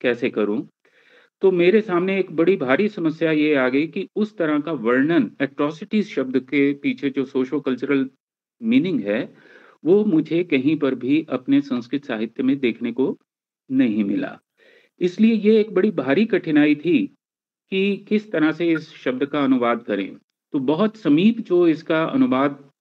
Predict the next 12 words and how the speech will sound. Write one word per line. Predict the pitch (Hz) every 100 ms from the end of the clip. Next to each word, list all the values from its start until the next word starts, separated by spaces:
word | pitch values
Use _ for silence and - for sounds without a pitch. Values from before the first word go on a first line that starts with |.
| 107
ढूंढा | 113 135 143 151
वो | 147
अत्याचार, | 156 117 - 143 143 151 - _ _ _ - - - _
लेकिन | 139 156 190
वो | 196
अत्याचार | - 139 - 156 156 156
शब्द | 156 147 139
भी | 147 143
पर्याप्त | 208 151 135 131 131
नहीं | 123 123 135
है, | 139 160
क्योंकि | 160 151 147 180 185